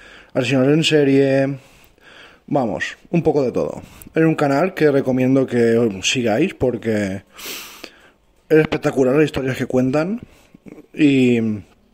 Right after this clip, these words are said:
ahora la colaboración con este canal os la quería comentar a todos vosotros, y es que mis podcasts de Lo que va cincuenta y uno las vamos a subir, vamos a subir los podcasts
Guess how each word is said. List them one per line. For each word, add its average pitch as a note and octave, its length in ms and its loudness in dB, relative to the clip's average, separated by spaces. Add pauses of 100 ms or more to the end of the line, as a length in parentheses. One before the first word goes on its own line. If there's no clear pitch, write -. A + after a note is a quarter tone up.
(280)
ahora E3+ 220 2
la F#3+ 60 2
colaboración F3+ 680 0
con D#3 160 -2
este D#3+ 200 0
canal E3+ 460 -2 (920)
os D3 160 2
la C#3+ 140 2
quería D3 880 2
comentar C3 400 -2
a B2+ 40 -2
todos C3 200 2
vosotros, D3 540 0 (800)
y E3+ 140 2
es E3+ 120 0
que D#3 160 2
mis D3 160 2
podcasts G3+ 640 -2
de D3+ 120 0
Lo C#3 120 2
que D#3 60 4
va D#3+ 120 2
cincuenta D3+ 400 0
y G3+ 60 2
uno E3 280 0 (600)
las C3+ 600 2
vamos C#3+ 240 0
a C#3+ 40 0
subir, E3 420 0 (880)
vamos C#3+ 180 0
a C#3 60 -6
subir C#3 200 0
los C3 140 2
podcasts G#3 640 -2